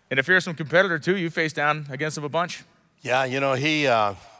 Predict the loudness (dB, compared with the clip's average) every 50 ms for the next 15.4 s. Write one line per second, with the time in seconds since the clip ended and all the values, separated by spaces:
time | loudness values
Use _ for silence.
0 | -20 -20 _ _ _ _ _ _ _ _ -14 -12 -10 -10 -10 -10 -8 -2 0 0
1 | 0 0 -2 -4 -4 -2 -2 -4 -4 -2 -2 0 0 0 0 0 -2 -4 -8 -10
2 | -8 -6 -6 -4 -4 -4 -4 -4 -6 -6 -6 -10 -18 -10 _ -6 -6 -6 -8 -10
3 | -10 -10 -10 -10 -12 -16 -18 -10 -6 -4 -2 0 0 0 0 -2 -4 -8 -6 0
4 | 2 2 4 4 2 2 0 -4 -8 -6 -4 -4 -4 -4 -6 -12 -14 -18 -20 -20
5 | -20 -20 -20 -20 _ _ -12 -12 -12 -12 -14 _ _ _ _ -6 -6 -4 -2 -4
6 | -4 -6 -8 -14 -4 2 4 4 4 4 2 -4 -4 -2 -2 0 0 -2 0 0
7 | 0 0 4 6 6 6 6 6 2 2 2 4 0 0 0 0 -2 -2 -2 -6
8 | -6 -8 -4 -2 0 2 2 2 0 -2 -6 2 4 6 6 6 6 4 2 -2
9 | -4 -6 -4 -4 -4 -4 -4 -8 -6 -6 -4 -4 -4 -6 -6 -4 -2 -2 -2 -4
10 | -6 -10 -12 -12 -12 -16 -20 -20 -20 -20 -20 -20 _ _ _ _ -10 -6 -6 -4
11 | -2 -2 -2 -2 -4 -4 -4 -2 0 2 2 0 0 -2 -4 -6 -6 -6 -6 -2
12 | 0 0 0 0 -2 -6 -8 -8 -6 -6 -6 -4 -4 -4 -4 -4 -6 -6 -6 -4
13 | 0 0 -2 -2 -4 -12 -14 -14 -10 -10 -8 -8 -8 -6 -4 -2 -2 -4 -4 _
14 | -2 -2 -2 -2 -2 -4 -4 -2 0 4 4 4 4 2 -2 -4 -6 -8 -8 -8
15 | -10 -12 -12 -10 -10 -10 -12 -14